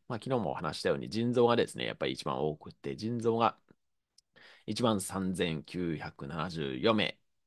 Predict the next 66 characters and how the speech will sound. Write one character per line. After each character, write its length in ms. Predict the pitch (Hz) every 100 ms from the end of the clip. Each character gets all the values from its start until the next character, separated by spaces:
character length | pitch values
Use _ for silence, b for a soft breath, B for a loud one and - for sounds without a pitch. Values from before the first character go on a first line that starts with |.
| _ _
ま 80 | -
あ、 60 | 73
約 260 | 78 -
一 160 | 82 101
万 160 | 92 58
四 180 | 76
千 180 | 76 85
人 180 | 80 85
っ 20 |
て 100 | -
い 60 | 57
う 100 | -
感 180 | - -
じ 80 |
で 80 | - -
す 100 | -
ね。 200 | - -
は 180 | - 71
い、 60 |
っ 20 |
て 160 | - -
い 60 | 62
う 100 | 69
感 180 | 73
じ 100 | 71
に 60 | 73
な 100 | 76
っ 20 |
て 180 | - 92
い 80 | 80
て、 220 | 113 - B B
ま 100 | 120
あ、 20 |
腎 220 | 107 127 139
臓 100 | 147
は 80 |
ね、 80 | 131
本 220 | - 135
当 80 | 135
に 100 | 123
健 220 | - 123
腎 100 | 117
移 60 | 123
植 200 | 90 -
は 120 | 71
待 160 | - 80
機 140 | 90
年 200 | 87 85
数 140 | - 78
は 120 | 57
た-、 200 | - - - _
あ 120 | - 64
の、 100 | 60
非 140 | 98
常 100 | 104
に 80 | 90
長 220 | 87 110
い 60 | 82
っ 40 |
て 140 | - 69
い 80 |
う 20 | 78
の 140 | 92
で 100 | -
有 220 | 58 58
名 260 | 58 57